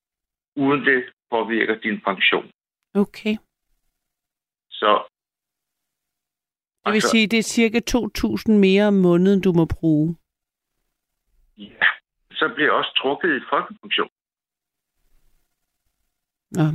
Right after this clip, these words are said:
Speaker 2: det giver jo ingen mening på en eller anden måde. Altså, hvad er man så sparet op for? Det forstår jeg slet ikke.
Speaker 1: Skal jeg gentage det?
Speaker 2: Altså, jeg forstår godt, hvad du s-, ja, det var mere som et begreb. Jeg siger, det for-, jeg forstår ikke.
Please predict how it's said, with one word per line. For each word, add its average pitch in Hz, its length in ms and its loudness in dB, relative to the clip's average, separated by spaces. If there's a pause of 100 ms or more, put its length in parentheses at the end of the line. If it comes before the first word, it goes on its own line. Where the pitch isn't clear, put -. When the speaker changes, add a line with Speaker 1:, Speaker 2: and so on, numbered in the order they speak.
Speaker 2:
det 175 120 -8
giver 175 160 0
jo 165 40 6
ingen 170 220 8
mening 170 400 4
på 180 80 -10
en 165 40 -6
eller 165 140 -2
anden 170 120 4
måde. 165 320 4
Altså, 170 420 -6
hvad 175 100 -4
er 175 40 0
man 180 120 2
så 175 120 -2
sparet 175 340 2
op 156 100 -2
for? 185 200 0
Det - 140 -6
forstår - 240 -2
jeg 156 80 0
slet 156 220 0
ikke. - 260 -4 (1900)
Speaker 1:
Skal 117 200 -4
jeg 113 80 -6
gentage 165 420 -2
det? 180 80 -6 (460)
Speaker 2:
Altså, 202 180 -2
jeg 180 80 0
forstår 185 300 -2
godt, 202 300 -2
hvad 214 100 -2
du 185 100 -2
s-, - 420 -10
ja, 180 160 2
det 175 160 -4
var 175 80 4
mere 180 300 4
som 175 280 -2
et 160 180 -2
begreb. 160 440 -4
Jeg 165 80 -8
siger, - 180 -8
det 170 100 -4
for-, 175 180 -8
jeg 165 100 -4
forstår 156 320 -2
ikke. 147 300 -6